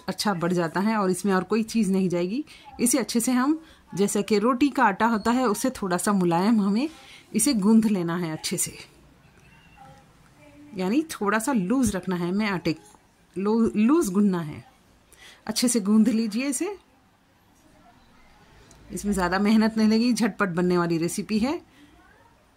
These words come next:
ये ज़्यादा से ज़्यादा हमारे पास हैदराबाद में, चाहे कोई फातिहा में या हो, कोई नियाज होती है, तभी भी ये बनाया जाता है मलीदा। तो देखिए, ये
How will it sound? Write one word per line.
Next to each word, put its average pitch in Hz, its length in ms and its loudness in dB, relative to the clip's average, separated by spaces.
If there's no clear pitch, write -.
ये 180 140 2
ज़्यादा 190 280 0
से 214 140 -2
ज़्यादा 214 420 -4
हमारे 175 300 -2
पास 190 260 -4
हैदराबाद 170 360 -2
में, 247 280 -2
चाहे 190 520 -2
कोई 196 260 -2
फातिहा 190 520 0
में 202 360 0
या 185 120 -2
हो, 180 280 -2
कोई 185 380 -2
नियाज 196 460 4
होती 208 280 0
है, 226 180 2
तभी 202 300 2
भी 220 200 4
ये 214 340 -2
बनाया 180 420 0
जाता 202 280 -2
है 226 200 -4
मलीदा। 180 400 -2
तो 185 100 -4
देखिए, 196 300 -2
ये 277 260 2